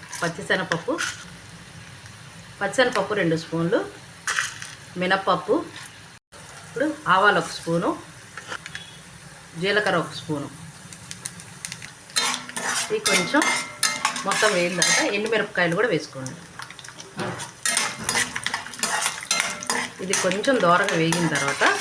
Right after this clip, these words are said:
ఇప్పుడు తాలింపు గింజలన్నీ వేగిపోయినాయి. ఇప్పుడు పచ్చిమిర్చి కూడా వేసేసుకోండి. ఇప్పుడు అల్లం ముక్కలు, కరివేపాకు కూడా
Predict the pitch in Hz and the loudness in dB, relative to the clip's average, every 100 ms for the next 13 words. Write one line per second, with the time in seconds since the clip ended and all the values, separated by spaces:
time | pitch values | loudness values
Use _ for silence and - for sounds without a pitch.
0 | - - - - - - - - - - | -2 -6 -4 -2 -4 -4 0 0 0 -6
1 | - - - - - - - - - - | -8 -8 -4 -2 0 2 2 0 -2 0
2 | 180 170 175 190 208 196 175 165 180 175 | 2 6 8 8 6 4 4 4 4 4
3 | 160 - 156 202 - - - - 214 262 | 6 6 4 4 0 -4 -12 2 4 6
4 | 214 - 214 - 185 226 160 147 - 143 | 4 2 0 0 4 4 4 0 -4 -4
5 | 131 - - - - - - - - - | -4 -2 -2 -2 -2 -2 -2 -2 -2 -2
6 | - - - - - - - - - - | -2 -2 -2 0 2 4 4 4 6 4
7 | - - - - - - - - - - | 4 4 4 4 2 4 4 4 4 0
8 | - - - - - - - - 285 - | -2 -2 -2 -2 -4 -4 -2 2 2 0
9 | - - - - - - - - 160 202 | -4 -6 -6 -8 -8 -6 -4 0 4 4
10 | 202 160 190 285 - - - - - - | 2 0 2 2 2 -6 -6 -6 -6 -6
11 | - - - - - 180 175 185 180 160 | -6 -8 -8 -8 0 2 4 4 4 4
12 | 170 | 4